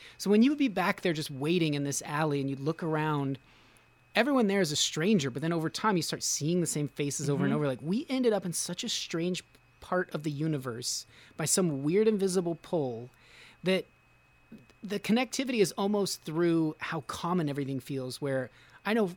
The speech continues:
Speaker 1: you can go today to any open mic and there will be a young white kid out of college saying, "My friends think I'm gay." And so, like, a lot of, <laughs> a lot of, <laughs> a lot of twenty-somethings are processing their own sexuality at open mic, and it is so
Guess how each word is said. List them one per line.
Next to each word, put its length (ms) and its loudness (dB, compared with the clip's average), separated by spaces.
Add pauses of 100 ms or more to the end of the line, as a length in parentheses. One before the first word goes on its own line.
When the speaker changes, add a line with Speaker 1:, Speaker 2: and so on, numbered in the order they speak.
(220)
Speaker 1:
you 180 -4
can 140 0
go 180 4 (100)
today 400 2
to 80 0
any 180 -2
open 200 -2
mic 180 -6
and 100 -2
there 80 2
will 80 2
be 300 -2
a 60 -4
young 480 -2
white 240 -4
kid 320 -4 (100)
out 160 -2
of 120 -6
college 580 -4 (400)
saying, 320 0
"My 80 6
friends 240 4
think 160 2
I'm 100 4
gay." 380 2 (340)
And 80 0
so, 140 0
like, 180 2
a 60 2
lot 320 6
of, 240 8 (280)
<laughs> 200 -20
a 60 4
lot 360 4
of, 220 8 (340)
<laughs> 0 - (540)
a 40 2
lot 140 10
of 100 8
twenty-somethings 760 10
are 100 8
processing 600 6
their 140 8
own 100 8
sexuality 880 4
at 160 4
open 260 4
mic, 260 2
and 140 2
it 140 2
is 140 2
so 640 2